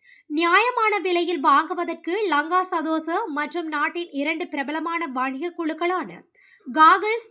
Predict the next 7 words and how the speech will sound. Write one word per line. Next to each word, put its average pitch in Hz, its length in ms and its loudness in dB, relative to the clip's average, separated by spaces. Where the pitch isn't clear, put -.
மற்றும் 311 320 -4
கீல்ஸ் 359 500 -4
உடன்பாடு 339 540 -2
எட்டப்பட்டுள்ளது. 254 680 -6
இது 311 220 0
தொடர்பான 339 580 4
அறிவிப்பை 339 400 -2